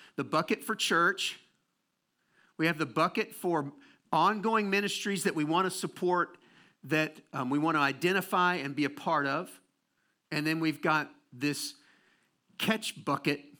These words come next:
over here that says, "Hey, I'm gonna send fifty bucks to so-and-so." Or, "So-and-so's got this going on. I wanna," we just got a letter, actually, this past week, we just got a letter from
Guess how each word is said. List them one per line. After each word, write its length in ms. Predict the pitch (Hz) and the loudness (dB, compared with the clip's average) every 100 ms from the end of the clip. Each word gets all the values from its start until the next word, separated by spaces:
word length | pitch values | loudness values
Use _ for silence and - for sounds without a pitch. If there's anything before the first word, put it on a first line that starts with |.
| _ _ | _ _
over 260 | 139 143 139 | -4 -2 0
here 280 | 135 139 139 | 2 2 2
that 180 | 127 - | -2 -6
says, 560 | - 127 123 120 - - _ _ _ _ _ | -4 -2 -2 -6 -14 -18 _ _ _ _ _
"Hey, 200 | - 147 | -4 0
I'm 100 | 139 | 2
gonna 140 | 165 160 | 2 0
send 300 | - 180 175 | 0 0 0
fifty 240 | 170 170 | -4 -2
bucks 260 | 147 143 - | -2 -2 -4
to 100 | 139 | -8
so-and-so." 600 | - 135 120 - 110 131 _ _ _ _ _ _ _ _ _ _ _ _ _ _ - 139 | -6 -6 -6 -8 -10 -14 _ _ _ _ _ _ _ _ _ _ _ _ _ _ -20 -14
Or, 400 | 131 131 127 139 - | -10 -10 -10 -14 -12
"So-and-so's 540 | - 156 147 175 156 | -6 -2 -2 -2 -2
got 180 | 160 160 | -2 -4
this 140 | 151 | -6
going 240 | - 147 147 | -4 -2 0
on. 220 | 139 135 | 0 0
I 100 | 139 | 0
wanna," 280 | 147 139 131 - - - - | 0 -2 -4 -10 -20 -20 -10
we 100 | 143 | -6
just 200 | 147 151 | -4 -2
got 140 | 156 139 | -2 0
a 40 | |
letter, 500 | 139 139 131 120 117 - | 2 2 0 -4 -6 -4
actually, 320 | 147 - 123 | -4 -2 -6
this 220 | 127 - - - | -6 -10 -18 -6
past 320 | - 156 - 143 | 0 0 -2 -2
week, 360 | 151 123 117 | 0 0 -2
we 60 | 123 | -6
just 220 | 151 - | -6 -2
got 160 | 139 135 | -2 0
a 60 | |
letter 260 | 139 135 127 | 0 0 -2
from 400 | - 123 120 | -4 -4 -2